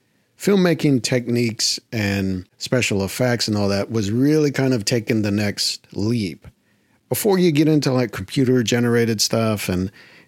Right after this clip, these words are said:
you know, where it starts to really turn into something that is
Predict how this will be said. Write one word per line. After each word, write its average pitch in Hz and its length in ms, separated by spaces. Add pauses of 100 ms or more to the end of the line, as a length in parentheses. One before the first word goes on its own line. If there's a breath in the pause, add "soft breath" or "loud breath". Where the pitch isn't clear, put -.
you 254 120
know, 117 140
where 113 160
it 110 140
starts 143 420
to 147 140
really 117 580 (880)
turn 123 240
into 104 560
something 110 400
that 95 340
is 101 200